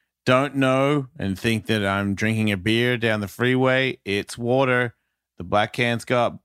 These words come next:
uh, sparkling water, and the white can is just good old-fashioned water. And when you finish drinking, the can goes in the recycling trash can,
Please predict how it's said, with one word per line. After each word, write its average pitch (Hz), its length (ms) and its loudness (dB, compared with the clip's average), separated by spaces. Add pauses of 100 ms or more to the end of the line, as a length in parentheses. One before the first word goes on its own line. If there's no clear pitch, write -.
uh, 98 460 2
sparkling 123 580 0
water, 131 300 2
and 117 140 0
the 107 60 -2
white 110 300 0
can 117 320 -2
is 98 200 -4
just 98 320 -8 (100)
good 131 140 2
old-fashioned 123 800 0
water. 135 540 2 (400)
And 107 300 0
when 107 120 -2
you 101 60 -2
finish 123 300 -2
drinking, 139 560 0 (300)
the 110 120 -2
can 139 460 0
goes 131 340 0
in 127 140 0
the 123 60 0
recycling 117 720 0
trash 104 360 -2
can, 95 440 -4